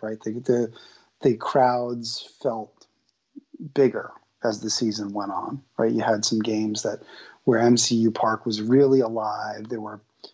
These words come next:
people at the games who were there for their first time,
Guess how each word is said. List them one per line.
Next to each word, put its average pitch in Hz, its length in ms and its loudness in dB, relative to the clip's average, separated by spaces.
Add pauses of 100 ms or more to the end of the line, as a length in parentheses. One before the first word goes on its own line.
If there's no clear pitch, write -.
(140)
people 143 580 6
at - 80 0
the 131 100 -4
games 120 560 -8
who 113 400 -4 (240)
were 131 200 4
there 123 240 4
for - 100 -8
their 117 140 0
first 113 320 -2
time, 104 360 -6